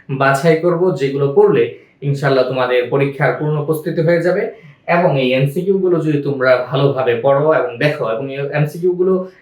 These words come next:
যেভাবে আমি ব্যাখ্যা করে প-, পড়ালাম, সেভাবে ব্যাখ্যা করে যদি তোমরা পড়ো, তাহলে ইনশাআল্লাহ তোমাদের শতভাগ ফাইনাল পরীক্ষায় এখান থেকে কমন পাবে ইনশাআল্লাহ। তো আজকে এই পর্যন্তই।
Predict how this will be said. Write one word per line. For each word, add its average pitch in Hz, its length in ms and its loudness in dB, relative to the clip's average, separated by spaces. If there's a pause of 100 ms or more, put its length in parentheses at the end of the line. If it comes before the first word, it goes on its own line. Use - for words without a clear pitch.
(100)
যেভাবে 160 380 0
আমি 147 120 -2
ব্যাখ্যা 123 380 -2
করে 147 240 -2
প-, 127 380 -4
পড়ালাম, 135 360 0
সেভাবে 147 320 -4
ব্যাখ্যা 135 380 -4
করে 185 160 -4
যদি 147 220 -4
তোমরা 117 200 -4
পড়ো, 127 360 -2 (300)
তাহলে 127 380 0
ইনশাআল্লাহ 131 480 -2 (480)
তোমাদের 127 360 0
শতভাগ 143 560 0 (840)
ফাইনাল 127 340 -2
পরীক্ষায় 120 580 -4 (160)
এখান 123 300 -6
থেকে 117 260 -6
কমন 120 320 -4
পাবে 107 220 -4
ইনশাআল্লাহ। - 440 -12 (460)
তো 127 100 -2
আজকে 117 320 -4
এই 123 60 -6
পর্যন্তই। 135 680 -6